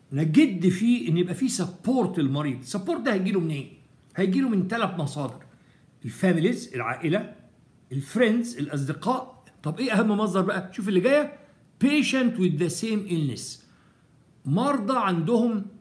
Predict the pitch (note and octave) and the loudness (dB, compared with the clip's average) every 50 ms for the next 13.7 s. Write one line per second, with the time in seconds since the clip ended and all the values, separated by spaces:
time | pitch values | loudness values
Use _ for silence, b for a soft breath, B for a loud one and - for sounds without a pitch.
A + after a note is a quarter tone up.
0 | - E3 D3 E3 G3+ B3+ D4 F#3+ - - - - - - - - - - - - | -4 0 0 2 2 2 0 -2 -4 -8 -8 -6 -6 -6 -8 -10 -12 -14 -18 -16
1 | _ - F3 E3+ D#3 D3 F3+ F#3+ F3+ D3 A#2 - - - - - _ _ b b | _ -6 -4 -2 0 2 2 2 2 0 -2 -8 -12 -20 -20 -20 _ _ b b
2 | b b b b b b b - - - A#3+ C4 B3 G#3+ F#3 D#3+ - - E3 E3+ | b b b b b b b -12 -8 -6 -4 -2 0 0 0 0 -2 -4 -4 -4
3 | G3+ A#3 A3 E3+ F3+ A3 G#3+ F3+ D3+ C3+ C3+ D#3 A3+ A#3 - - - - - - | -2 -2 -2 -2 -2 -2 -2 -4 -6 -4 -4 -4 -4 -4 -6 -10 -14 -10 -4 -2
4 | F#3 F#3 D#3 - - - - - - _ _ _ _ _ b b b b b b | -2 -2 -2 -4 -8 -14 -20 -20 -20 _ _ _ _ _ b b b b b b
5 | b b b b _ - D3+ C#3+ C#3 C#3+ C#3+ C#3+ - - - - C#3 - - D#3+ | b b b b _ -6 -4 -2 -2 -2 -4 -6 -8 -12 -14 -12 -10 -8 -6 -6
6 | D#3 D#3 - D4+ - C4 G3+ G3 F3+ F3+ - A#3+ C4 C4+ C#4 D#4+ D4 - - - | -2 -2 0 0 2 2 2 2 -2 -2 -2 0 2 4 4 4 2 -2 -8 -16
7 | - - _ _ _ _ _ - D#3+ D#3+ D#3+ D#3 D#3+ D#3 - - - D3+ C3 - | -20 -20 _ _ _ _ _ -2 -2 0 0 -2 -4 -6 -10 -8 -6 -6 -6 -4
8 | - A#3 C4 A3 F#3 D#3+ D3+ G#3+ A3+ A3+ A3 B B B B B B B E3 D#3+ | -4 -4 -2 -2 0 0 2 2 2 0 -2 B B B B B B B -2 0
9 | D#3+ D#3+ D3 D3+ D#3+ E3 F3 G#3 B3 B3+ A3 F3+ D#3+ D#3 C#3 - - - A#3 C4+ | 0 0 0 2 2 2 2 2 2 2 2 2 0 0 -4 -6 -2 0 2 2
10 | D4 D#4 D4+ - - D4 C4 G#3 G3 F#3 G3 C#4 C#4 - - A3+ A#3+ A3+ - - | 4 2 0 -2 -2 -2 0 2 2 4 4 2 0 0 -2 -2 -2 -2 -4 -8
11 | - - F3 F3+ F3+ F#3 F#3 F3+ F#3 F3 E3+ E3 E3 E3 D#3+ D#3+ E3 E3 E3 E3+ | -2 2 2 2 2 2 0 0 2 0 -2 -2 -2 -2 -4 -4 -4 -4 -6 -6
12 | F3 E3+ F3 E3+ D#3+ - - B3+ C#4+ C4+ - - G3+ F3 D#3+ D#3 E3+ - A#3+ C4+ | -4 -2 -2 -4 -4 -2 -2 0 0 0 -2 -4 -4 -4 -4 -4 -4 -4 -4 -4
13 | C4 A#3 G3 F#3 - - C4+ C#4 C#4+ C4+ C#4+ D4 G#3+ | -4 -6 -8 -10 -8 -6 -4 -4 -2 -2 -4 -6 -6